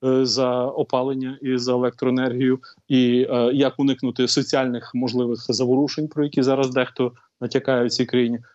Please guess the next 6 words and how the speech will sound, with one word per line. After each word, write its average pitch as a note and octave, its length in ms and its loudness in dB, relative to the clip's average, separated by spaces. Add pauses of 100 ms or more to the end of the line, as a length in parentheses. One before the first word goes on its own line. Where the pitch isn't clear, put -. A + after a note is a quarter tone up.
(100)
це C3+ 180 -2
буде B2 200 0
найголовніше. A#2+ 840 -2 (300)
Важливі F3 560 0
питання, F3 680 -2 (360)
е, D#3+ 200 0